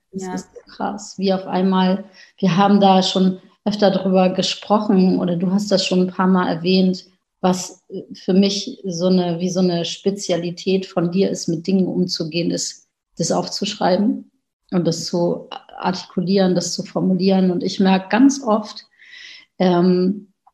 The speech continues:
Speaker 1: dass ich wie so eine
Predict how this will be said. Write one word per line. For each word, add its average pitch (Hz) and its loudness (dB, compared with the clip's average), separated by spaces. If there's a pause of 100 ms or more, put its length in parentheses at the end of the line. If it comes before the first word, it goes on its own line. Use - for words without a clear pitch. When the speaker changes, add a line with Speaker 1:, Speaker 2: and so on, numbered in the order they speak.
(880)
Speaker 1:
dass 214 -4
ich - -4
wie 190 0
so 175 0
eine 180 2